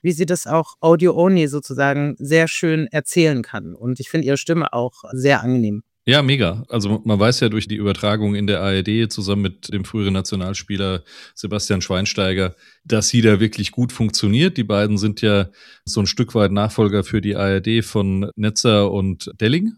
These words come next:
Speaker 2: oder? Vor rund zwanzig Jahren, Pi mal Daumen. Hier ist es ja auch super interessant, weil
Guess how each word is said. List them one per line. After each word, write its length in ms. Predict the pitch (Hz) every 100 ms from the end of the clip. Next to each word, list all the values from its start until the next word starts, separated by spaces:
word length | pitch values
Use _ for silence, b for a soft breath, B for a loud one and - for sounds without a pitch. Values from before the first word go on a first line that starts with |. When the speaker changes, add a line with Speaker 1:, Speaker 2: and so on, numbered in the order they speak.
| _
Speaker 2:
oder? 260 | - 117 151
Vor 520 | 131 - 110 110 107
rund 460 | 107 110 110 - -
zwanzig 420 | - 110 117 113
Jahren, 200 | 110 123
Pi 140 | 123
mal 160 | 120 117
Daumen. 300 | 110 127 160 B B B B B -
Hier 360 | - 131 131
ist 160 | 107 123
es 140 | 113
ja 180 | 110 95
auch 180 | 90 110
super 400 | - 123 123 101
interessant, 640 | 101 - 104 104 104 107
weil 240 | 98 98